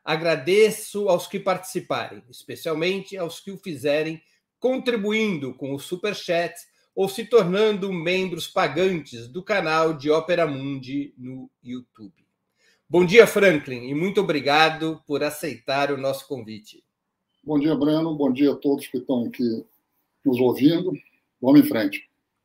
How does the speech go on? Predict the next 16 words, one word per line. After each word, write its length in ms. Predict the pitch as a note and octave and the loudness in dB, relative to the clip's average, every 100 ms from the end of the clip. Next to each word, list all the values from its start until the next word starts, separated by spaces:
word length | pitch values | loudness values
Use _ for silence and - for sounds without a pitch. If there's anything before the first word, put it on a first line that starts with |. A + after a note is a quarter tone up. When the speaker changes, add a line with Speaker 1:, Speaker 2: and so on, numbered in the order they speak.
| _ _ _ _ - _ _ _ _ _ _ _ - | _ _ _ _ -20 _ _ _ _ _ _ _ -8
Speaker 1:
<clears throat> 400 | F3+ D3 F3 - | -4 -2 -2 -4
Franklin, 440 | - D#4+ E4 E4+ G4+ | -2 0 2 2 0
o 80 | - | 4
que 160 | A4 | 2
que 100 | - | 2
mudou 420 | G4 D4+ E3+ G#3+ | 2 2 10 10
no 120 | G#3+ G3 | 10 6
cenário 500 | G3+ F3+ F#3 F3 - | 2 4 4 4 2
político 600 | D#3+ D3+ G3 - - D3 | -2 0 -2 -4 -10 -6
com 120 | E3+ | -2
a 40 | |
anulação 480 | E3 F3 D#3+ - F3 | 0 2 0 0 -4
das 140 | E3 D#3 | -4 -2
sentenças 920 | D#3 C3+ D#3 D#3 D3+ - D3+ D3 - _ _ _ | -4 -4 -4 -4 -4 -6 -6 -8 -18 _ _ _
contra 380 | D#3 D3+ D3 C3+ | -6 -2 0 -2
Lula? 400 | A2+ A2+ F#2+ | -2 -10 -12